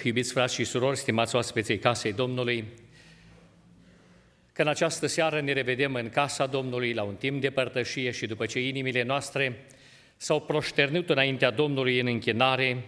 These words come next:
după ce am fost înălțați în prezența lui Dumnezeu prin aceste cântări deosebite, urmează ca în continuare să ne pregătim inima pentru a asculta cuvântul lui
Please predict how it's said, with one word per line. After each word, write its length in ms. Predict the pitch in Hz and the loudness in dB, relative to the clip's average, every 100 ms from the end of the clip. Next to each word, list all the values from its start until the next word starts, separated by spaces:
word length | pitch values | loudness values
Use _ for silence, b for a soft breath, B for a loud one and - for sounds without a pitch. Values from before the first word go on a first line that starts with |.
| - | -12
după 180 | 107 110 | -8 -4
ce 120 | 139 | -2
am 120 | 127 | -2
fost 280 | 120 147 - | 0 -4 -2
înălțați 840 | 139 131 127 - 156 - - - B B B B B B 135 | -2 -2 -2 2 0 0 -8 -12 B B B B B B -2
în 80 | |
prezența 500 | 135 135 127 151 147 | 2 2 2 0 0
lui 120 | 143 135 | 0 0
Dumnezeu 380 | 131 127 147 | 0 0 0
prin 180 | 143 139 | -2 -2
aceste 400 | 131 147 139 139 | 0 -2 0 -2
cântări 380 | - 123 135 123 | -2 -2 0 0
deosebite, 640 | 120 113 - 101 123 127 | -2 -2 -2 -2 -4 -4
urmează 480 | 123 110 123 123 107 | -4 -2 -2 0 -2
ca 120 | - | -2
în 100 | 123 | -4
continuare 600 | 113 123 113 123 135 127 | -2 -4 -2 0 0 0
să 180 | 123 - | -2 -4
ne 100 | 147 | -4
pregătim 500 | 139 143 131 139 123 | -2 0 0 0 -2
inima 500 | 107 98 101 117 110 B B B B | -2 -2 0 0 -4 B B B B
pentru 280 | - 151 147 | 0 2 2
a 40 | |
asculta 720 | 139 - 147 131 147 135 - - | 2 0 0 2 2 0 -8 -6
cuvântul 600 | 147 127 127 120 123 117 | 0 0 0 -2 -2 0
lui 320 | 123 117 | 0 -2